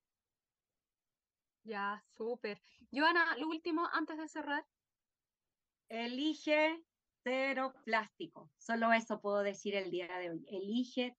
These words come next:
Speaker 2: puros productos cero plástico, eh,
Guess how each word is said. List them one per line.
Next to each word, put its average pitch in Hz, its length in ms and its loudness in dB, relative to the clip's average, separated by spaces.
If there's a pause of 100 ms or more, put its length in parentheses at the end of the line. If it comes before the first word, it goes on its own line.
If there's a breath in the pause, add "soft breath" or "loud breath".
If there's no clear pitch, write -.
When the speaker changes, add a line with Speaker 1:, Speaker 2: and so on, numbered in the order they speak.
Speaker 2:
puros 233 320 -4
productos 214 640 -4
cero 196 360 -2
plástico, 233 720 -8 (580)
eh, 185 680 -2